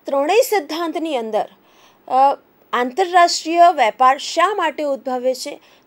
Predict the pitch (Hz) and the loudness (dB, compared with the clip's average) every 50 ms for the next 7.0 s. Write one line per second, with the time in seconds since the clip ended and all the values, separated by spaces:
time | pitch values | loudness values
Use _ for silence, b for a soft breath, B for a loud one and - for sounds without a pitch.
0 | - - 320 - - 302 302 320 349 - 349 320 330 370 359 277 247 262 220 196 | -6 -6 -4 -4 -2 -4 -4 -4 -4 -6 -6 0 2 2 2 2 0 -6 -4 -4
1 | 190 175 190 180 170 180 214 220 - 285 - 302 - - - 202 196 202 208 - | -4 -4 -4 -8 -10 -10 -14 -14 -14 -12 -12 -12 -12 -12 -12 -10 -10 -10 -6 -2
2 | 311 349 330 381 359 381 - - 339 339 339 285 262 226 220 - 226 233 233 233 | -2 0 2 2 2 2 0 -2 -2 -2 0 0 -2 -4 -2 0 0 0 0 -2
3 | - - - 214 208 - - 226 247 320 339 359 381 392 339 269 214 190 185 - | -4 -8 -8 -10 -10 -10 -12 -8 -6 -4 -2 -2 -2 -2 -4 -8 -8 -8 -8 -6
4 | 247 302 415 415 b b b b b b b b b b _ _ - 214 254 269 | -6 -6 -6 -8 b b b b b b b b b b _ _ -4 -2 2 4
5 | 302 392 440 349 320 285 247 240 - - 277 262 226 214 202 - - - 285 320 | 4 4 2 2 0 -2 -2 -2 -2 -4 -4 -2 0 -2 -2 -2 -4 -8 -6 -6
6 | 392 381 b b b b b b - - - 247 226 233 - 254 262 285 320 349 | -6 -8 b b b b b b -10 -2 0 0 0 0 -2 -8 -6 -6 -6 -6